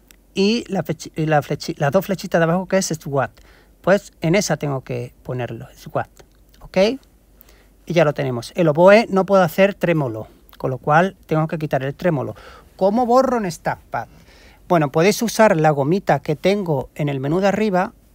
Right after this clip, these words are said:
¿veis? Esa gomita que, que se parpadea ahí, esa es una gomita para borrar, o directamente con vuestro lápiz presionando sobre la pantalla en la parte en blanco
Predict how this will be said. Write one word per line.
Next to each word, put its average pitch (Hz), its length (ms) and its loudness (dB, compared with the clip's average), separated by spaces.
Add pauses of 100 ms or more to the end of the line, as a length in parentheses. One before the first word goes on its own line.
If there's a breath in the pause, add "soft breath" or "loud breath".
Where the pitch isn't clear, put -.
(140)
¿veis? 160 460 -6 (1120)
Esa - 240 -6
gomita 135 420 -4
que, 135 340 -8 (200)
que 151 160 -2
se 139 540 -4 (140)
parpadea 143 460 0
ahí, 156 300 -2 (640)
esa 165 240 -2
es 190 100 -8
una 175 140 2
gomita 147 500 -2
para 160 220 0
borrar, 160 460 2 (580 loud breath)
o 214 200 6
directamente 214 880 -2 (140)
con 156 180 -2
vuestro 160 380 -2
lápiz 185 340 0 (680 soft breath)
presionando 208 720 4
sobre 202 260 0
la 185 140 2
pantalla 175 640 2 (920 soft breath)
en 175 420 2
la 135 80 -2
parte 165 300 0
en 180 100 0
blanco 185 640 0